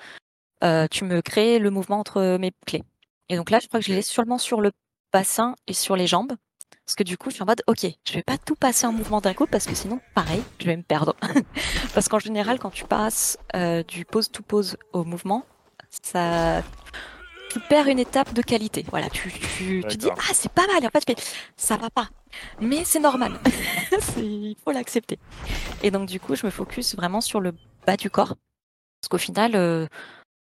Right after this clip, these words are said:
Speaker 1: par exemple, le mouvement de ton bassin dépend de tes appuis sur tes pieds. Le mou-, dépend vraiment du mouvement de tes pieds. Donc, du coup, ici, je vais vraiment me focaliser sur ce, cette partie du corps. Je vais essayer d'être satisfaite sur ça.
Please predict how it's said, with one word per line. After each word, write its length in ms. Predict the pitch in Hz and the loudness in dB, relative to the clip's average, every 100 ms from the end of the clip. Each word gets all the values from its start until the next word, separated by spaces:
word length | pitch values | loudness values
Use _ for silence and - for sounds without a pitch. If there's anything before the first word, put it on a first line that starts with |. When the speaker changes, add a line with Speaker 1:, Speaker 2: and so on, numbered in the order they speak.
| _ _ | _ _
Speaker 1:
par 100 | - | 2
exemple, 320 | 190 226 240 190 | 2 2 -2 -4
le 100 | 170 | -4
mouvement 320 | 170 202 233 | -2 0 0
de 60 | |
ton 100 | - 214 | 0 2
bassin 460 | 196 - 240 247 | 2 4 2 2
dépend 500 | 214 170 185 - 214 | -2 -2 -2 2 0
de 120 | 214 185 | 0 -4
tes 400 | - 175 165 160 | -2 -2 0 0
appuis 280 | 170 - 214 | 0 0 -2
sur 180 | - | -2
tes 120 | - 202 | -2 -2
pieds. 200 | - 180 _ _ | -2 -4 _ _
Le 80 | 190 | -14
mou-, 120 | 175 180 | -12 -8
dépend 280 | 175 180 185 | -4 0 0
vraiment 280 | 175 190 226 | 0 0 -2
du 100 | 196 | -2
mouvement 240 | 180 180 | -4 -6
de 60 | - | -2
tes 100 | - | -4
pieds. 160 | - 170 - - - - - - | -4 -8 -12 -16 -16 -18 -20 -14
Donc, 220 | - 180 170 | -8 -8 -8
du 140 | - | -12
coup, 200 | - 220 | -6 -4
ici, 280 | 220 - 220 | -2 -2 -4
je 140 | 202 | 0
vais 260 | 165 160 156 | 4 4 4
vraiment 280 | 160 170 202 | 2 0 -2
me 260 | 190 160 151 | -4 -8 -10
focaliser 600 | - - 175 165 170 190 | -8 -4 -4 -4 -4 -4
sur 200 | - 165 | -4 -6
ce, 420 | - 156 151 151 | -6 -4 -4 -6
cette 200 | - 156 | -6 -4
partie 240 | - - 165 | -4 -6 -8
du 140 | 160 | -8
corps. 360 | - 190 - - _ - - _ _ _ _ _ | -2 -2 -2 -10 _ -20 -20 _ _ _ _ _
Je 100 | - | -14
vais 60 | - | -8
essayer 160 | 160 185 | -2 2
d'être 160 | 170 | 2
satisfaite 540 | - 185 - 196 202 190 | 2 -2 -2 -2 0 0
sur 160 | 190 | -4
ça. 280 | - 214 247 | 2 2 2